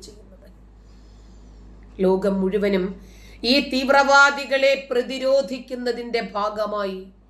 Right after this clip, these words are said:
വേണ്ടുന്ന മുൻകരുതലുകൾ സ്വീകരിക്കുകയും യൂറോപ്യൻ രാജ്യങ്ങളൊക്കെ ഇവരെ ചവിട്ടി പുറത്താക്കുകയും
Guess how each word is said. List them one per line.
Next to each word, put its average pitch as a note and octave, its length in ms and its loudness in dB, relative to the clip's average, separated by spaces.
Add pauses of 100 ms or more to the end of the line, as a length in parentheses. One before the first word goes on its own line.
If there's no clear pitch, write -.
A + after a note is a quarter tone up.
(420)
വേണ്ടുന്ന G3+ 500 -6 (120)
മുൻകരുതലുകൾ G3+ 800 -6 (120)
സ്വീകരിക്കുകയും F#3 800 -12 (600)
യൂറോപ്യൻ C4 520 0 (100)
രാജ്യങ്ങളൊക്കെ B3 760 -2 (100)
ഇവരെ A#3 280 2 (200)
ചവിട്ടി A3+ 500 -2 (140)
പുറത്താക്കുകയും A3 880 -2